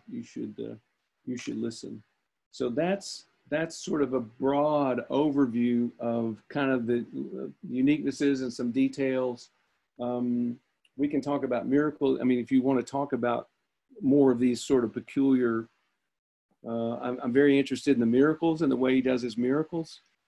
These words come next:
Uh, I refer to them as unmiraculous. I don't know if we've talked about this, Roger. Uh, I don't,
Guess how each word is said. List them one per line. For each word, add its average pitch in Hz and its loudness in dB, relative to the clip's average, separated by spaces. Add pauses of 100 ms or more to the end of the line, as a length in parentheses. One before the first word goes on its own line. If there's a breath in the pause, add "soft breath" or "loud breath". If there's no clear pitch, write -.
(100)
Uh, 120 -2
I 127 -4
refer 127 0
to 123 -4
them 123 0
as 117 -2
unmiraculous. 123 0
I 127 -4
don't 127 -4
know 120 -4
if 107 -6
we've 120 -4
talked 123 -6
about 113 -4
this, - -8 (120)
Roger. 120 -4 (680)
Uh, 120 -2
I 117 -6
don't, 143 -4